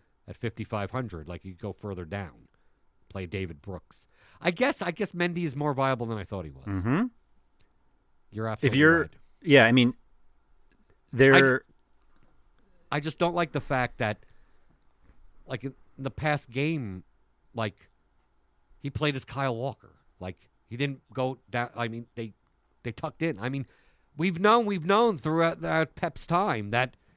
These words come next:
Speaker 1: he has his fullbacks tuck in as the standard part of their tactic.
Speaker 2: I, I think, I think that's a misread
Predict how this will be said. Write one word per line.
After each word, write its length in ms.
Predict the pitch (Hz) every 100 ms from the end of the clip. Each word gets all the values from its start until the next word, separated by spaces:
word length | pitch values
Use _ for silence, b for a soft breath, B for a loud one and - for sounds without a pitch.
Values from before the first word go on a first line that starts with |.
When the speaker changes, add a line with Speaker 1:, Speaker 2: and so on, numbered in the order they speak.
| -
Speaker 1:
he 200 | 131 135
has 240 | 147 147
his 140 | 139 -
fullbacks 640 | 139 123 117 120 - - -
tuck 240 | 147 123
in 400 | 160 175 85 92 - _ _ - _ _ _ _ _ _ _ -
as 260 | 127 107 _
the 140 | 110 131
standard 460 | - 139 139 139
part 240 | - 131 123
of 100 | 104 _ _ _
their 200 | - 123 98 _ _
tactic. 640 | 156 156 - - - _ _ _ _ _
Speaker 2:
I, 140 | 127 123
I 100 | 127
think, 460 | - 139 131 - - _ _ _ _ _ _ _ _ _ _ _ -
I 80 |
think 160 | 120 139
that's 160 | 127 127
a 40 |
misread 760 | 110 117 - 101 104 90 82